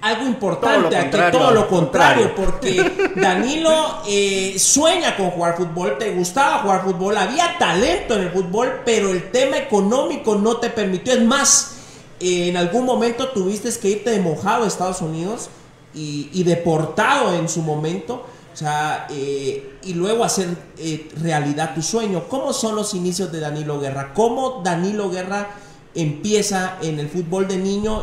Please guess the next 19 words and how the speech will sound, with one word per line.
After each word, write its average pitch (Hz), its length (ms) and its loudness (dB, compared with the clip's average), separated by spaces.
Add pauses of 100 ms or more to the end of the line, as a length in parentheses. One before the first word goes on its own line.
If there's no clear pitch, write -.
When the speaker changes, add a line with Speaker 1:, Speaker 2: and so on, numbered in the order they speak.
Speaker 1:
y 180 80 -2
luego 185 340 -2
cómo, 208 400 -2
cómo 202 260 -4
es 202 140 -4
esa 208 200 -6
juventud 196 680 -4
de 180 200 0
difícil 190 600 -6
en 160 140 -2
el 147 120 -6
tema 185 300 -6
económico 196 640 -2
y - 20 2
luego 180 320 0
irte 208 300 -2
a - 20 -2
Estados 147 360 -4
Unidos? 127 280 -4